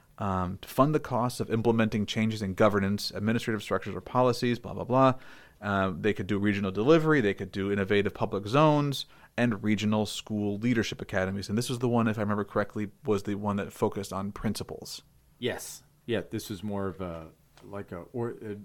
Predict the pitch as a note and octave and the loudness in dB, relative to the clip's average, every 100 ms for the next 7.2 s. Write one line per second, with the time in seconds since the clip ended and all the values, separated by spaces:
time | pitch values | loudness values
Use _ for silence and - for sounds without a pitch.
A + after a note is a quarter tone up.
0 | - _ _ _ A#2+ A2 B2+ B2 A2+ F2+ | -18 _ _ _ -10 -6 -6 -6 -8 -10
1 | - A#2+ G2 F2+ - D#3+ F3 D#3+ D#3+ D3+ | -14 -10 -10 -10 -10 -8 -10 -8 -10 -8
2 | - G#2 F#2+ F#2+ - G#2+ G2 F#2 F2+ F2+ | -6 -4 -4 -6 -6 -8 -8 -8 -8 -8
3 | F2 G#2 A2+ - A#2 G#2+ G2 G2+ G2+ E2+ | -6 -6 -8 -8 -8 -8 -8 -8 -8 -8
4 | G#2 B2 D3+ D3+ C#3 B2 A2+ G#2 - A#2 | -10 -10 -12 -8 -6 -6 -8 -10 -10 -12
5 | - G2+ F#2+ F#2 A2 A#2+ B2 - - _ | -8 -8 -6 -8 -8 -8 -12 -18 -20 _
6 | _ _ _ _ _ _ - A#2+ F#2+ F#2 | _ _ _ _ _ _ 2 2 2 -6
7 | F#2+ F#2+ | -8 -12